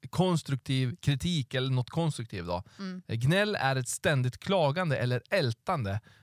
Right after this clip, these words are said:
Speaker 1: eh, om saker som man varken vill eller kan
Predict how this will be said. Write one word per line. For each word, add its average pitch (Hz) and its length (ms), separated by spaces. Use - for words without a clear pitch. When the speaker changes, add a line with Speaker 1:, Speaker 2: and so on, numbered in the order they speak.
Speaker 1:
eh, 113 200
om 196 240
saker 131 560
som - 160
man 120 140
varken 123 340
vill 220 440
eller 226 260
kan 104 600